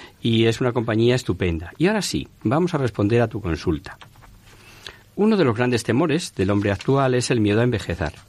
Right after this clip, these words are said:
envejecer. Y prueba de ello son las in-, investigaciones y experimentos encaminados a prolongar la juventud del cuerpo y a evitar el envejecimiento que va unido al paso de los años. La corriente de pensamiento materialista y atea,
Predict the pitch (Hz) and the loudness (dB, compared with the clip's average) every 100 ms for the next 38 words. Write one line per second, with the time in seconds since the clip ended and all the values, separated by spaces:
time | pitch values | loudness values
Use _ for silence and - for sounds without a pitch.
0 | - 107 98 90 - 87 - - - - | -8 -2 0 -2 -4 -6 -6 -8 -16 -20
1 | - - - - - - 117 95 104 107 | -20 -20 -20 -20 -20 -6 -2 0 0 2
2 | 107 120 131 135 123 110 107 104 95 - | 2 2 2 0 2 0 0 -4 -4 -6
3 | - 113 101 90 - 92 87 127 131 90 | 0 2 2 0 -2 -4 -2 0 0 0
4 | - 107 90 - 87 87 107 120 113 95 | -2 -2 -2 -2 -2 0 2 0 0 -4
5 | - - - - - - 120 120 117 117 | -6 -16 -20 -20 -18 -4 -2 0 0 0
6 | 131 151 151 139 110 98 98 113 120 110 | 0 0 -2 -4 -2 -2 0 -2 -2 -4
7 | - 90 90 113 117 117 120 95 - 92 | -4 -2 -2 0 0 0 -2 -4 -4 -6
8 | - 110 95 92 87 107 107 110 107 117 | -4 -4 -2 -2 -4 -4 -2 -4 -4 -2
9 | 120 123 101 92 90 - - - - 110 | 0 2 0 -2 -6 -8 -20 -18 -6 -2
10 | 120 117 110 110 98 95 90 104 82 - | 0 2 0 0 -2 -4 -4 -4 -4 -6
11 | 78 90 - - - - - - - - | -10 -12 -18 -20 -20 -20 -20 -20 -20 -20
12 | - - 110 107 - 107 110 110 110 113 | -18 -6 -2 0 0 0 0 0 -2 0
13 | 113 117 120 165 160 98 92 98 90 98 | -2 0 0 0 0 -2 -2 -4 -4 -2
14 | 123 - 90 85 135 127 107 | -2 -2 -2 -2 0 0 -2